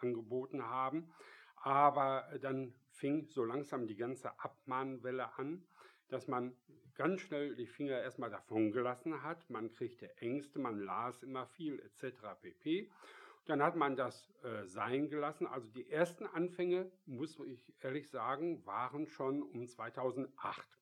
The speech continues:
Das waren so, so, so die Grundanfänge. Und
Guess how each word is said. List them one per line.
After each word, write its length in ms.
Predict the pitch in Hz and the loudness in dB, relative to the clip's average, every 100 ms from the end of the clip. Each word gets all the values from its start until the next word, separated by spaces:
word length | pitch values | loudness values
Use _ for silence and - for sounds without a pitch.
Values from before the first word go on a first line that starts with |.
| _ - | _ -6
Das 180 | 117 | -2
waren 240 | 135 131 127 | 2 2 2
so, 240 | 123 123 | 2 2
so, 240 | 117 123 113 | 2 0 0
so 240 | 110 110 | -2 -4
die 240 | 113 113 - - _ | -4 -6 -8 -20 _
Grundanfänge. 1040 | 127 135 175 180 160 160 - 170 170 185 185 - _ _ _ _ _ _ - - - - | 4 8 8 6 4 4 4 6 6 4 -2 -16 _ _ _ _ _ _ -20 -20 -20 -2
Und 300 | 147 143 - | 2 2 -2